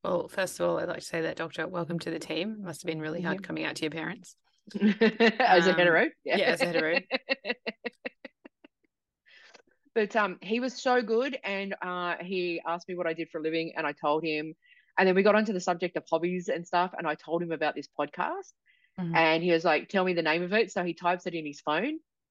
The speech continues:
Speaker 2: and he downloads it through iTunes so he can listen to it. And he actually took one of our business cards so he could use, and he kept it so he could use the Q R code to follow us on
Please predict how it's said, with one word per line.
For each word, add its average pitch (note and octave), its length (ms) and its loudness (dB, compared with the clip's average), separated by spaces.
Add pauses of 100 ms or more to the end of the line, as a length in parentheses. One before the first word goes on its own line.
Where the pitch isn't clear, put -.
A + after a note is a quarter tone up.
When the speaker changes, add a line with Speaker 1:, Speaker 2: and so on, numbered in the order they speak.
(160)
Speaker 2:
and C#3+ 300 2
he C#3+ 400 -2
downloads D#3 540 0
it C3+ 260 -2
through C3+ 420 -2
iTunes B3 440 -4 (260)
so D#3 120 0
he E3 140 -2
can D3+ 120 -6
listen D3 240 -10
to D3 140 -2
it. F3+ 200 2 (140)
And F3 440 4 (360)
he F3+ 200 4
actually E3+ 480 4
took E3 340 0
one D3+ 180 0
of D3 100 -2
our C3+ 260 4
business D3 320 -6
cards D3+ 560 -2 (440)
so D3+ 180 2
he D#3+ 160 0
could D#3 200 -4
use, C#3 520 -2
and D#3 120 -2
he D3 80 -4
kept D3+ 320 2
it F3 260 2
so D3 160 0
he D#3+ 120 -4
could C#3 180 -8
use C#3+ 160 -4
the C3+ 60 -14
Q C3+ 220 -2
R B2+ 120 4
code B2 300 -4 (100)
to B2 360 -2 (220)
follow B2+ 300 0 (200)
us B2+ 300 -4
on B2+ 140 -8